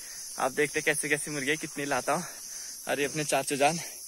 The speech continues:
हमेशा अपनी help बहुत करते हैं और आज अपने साथ सुबह सुबह चले गए हैं और दोनों चाचा भतीजा जा रहे हैं ये मुर्गे लेने। बने रहे vlog में।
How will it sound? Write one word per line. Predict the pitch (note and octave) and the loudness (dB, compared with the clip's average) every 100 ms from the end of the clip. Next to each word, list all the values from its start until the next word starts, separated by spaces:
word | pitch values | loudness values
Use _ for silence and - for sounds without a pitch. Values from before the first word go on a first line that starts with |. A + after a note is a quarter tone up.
| - - - - - | -10 -10 -8 -8 -4
हमेशा | C3+ C#3 E3 - | 2 6 6 2
अपनी | C#3+ D#3+ | -2 2
help | C#3 C3+ | 0 2
बहुत | C#3+ C#3 - | 2 2 2
करते | C#3 - | 0 4
हैं | F3 - - - - | 4 2 -8 -6 6
और | F3 | 8
आज | F#3 F3 | 10 8
अपने | E3+ F3 | 4 2
साथ | F3+ | 2
सुबह | E3+ D#3 D#3+ | 2 2 2
सुबह | D3 E3 | 0 0
चले | D#3 C#3+ | 2 4
गए | D3 | 4
हैं | D3+ F#3 - - - - - | 2 -2 -6 -10 -10 -10 -2
और | D3 D#3+ | 2 4
दोनों | D#3+ D#3+ | 4 2
चाचा | E3 E3+ E3 D#3+ | 2 0 2 0
भतीजा | D3+ C#3+ E3 E3+ - - - - - - | 0 2 2 2 -4 -10 -10 -10 -10 -2
जा | C#3 C3+ | 4 4
रहे | C3+ | 4
हैं | C3 | 2
ये | D3 E3+ E3+ | 2 0 -2
मुर्गे | C#3 C3+ C#3 | -2 0 0
लेने। | B2+ B2 E3 - - - - - - | 0 -2 -4 -6 -10 -10 -10 -6 0
बने | D3 E3 | 4 4
रहे | D#3+ D#3+ | 6 6
vlog | D#3 D3 D3 D#3 | 4 2 2 0
में। | F#3 | 0